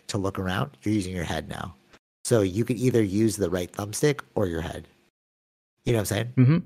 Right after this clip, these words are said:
Speaker 1: For, like, for the screen.
Speaker 2: Right.
Speaker 1: Because you still need the body one, the left thumbstick to move his body. But you know how you do, like, left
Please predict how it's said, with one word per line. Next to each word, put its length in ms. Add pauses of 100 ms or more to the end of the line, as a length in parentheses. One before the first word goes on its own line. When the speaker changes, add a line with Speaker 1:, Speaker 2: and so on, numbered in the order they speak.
(1120)
Speaker 1:
For, 200
like, 400 (160)
for 160
the 100
screen. 440 (120)
Speaker 2:
Right. 220 (800)
Speaker 1:
Because 200
you 60
still 240
need 220
the 80
body 420
one, 280
the 120
left 320
thumbstick 360
to 100
move 160
his 80
body. 440 (640)
But 120
you 60
know 80
how 60
you 80
do, 140
like, 180
left 480